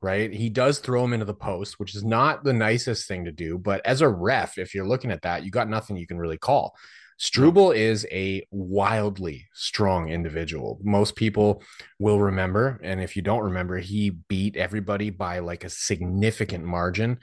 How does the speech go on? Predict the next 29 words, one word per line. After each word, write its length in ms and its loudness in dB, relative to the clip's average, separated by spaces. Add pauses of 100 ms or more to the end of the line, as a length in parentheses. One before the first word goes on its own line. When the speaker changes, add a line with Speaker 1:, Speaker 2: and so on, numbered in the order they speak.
(380)
Speaker 1:
on 120 -2
the 60 -6
bench 320 -4
press 420 -2
at 220 -8
the 200 -4
N 100 -2
H 160 -2
L 120 -2
draft, 360 0
and 100 -2
that's 120 -4
kinda 220 -2
what 200 -4
put 100 -2
him 100 -2
on 100 -4
the 60 -6
map. 380 -4 (480)
And 500 0
you're, 220 -2
you're 200 0
seeing 400 0
that 200 -2
now 300 -4
since 240 -10
he's 140 -10
come 220 -4
up. 260 -4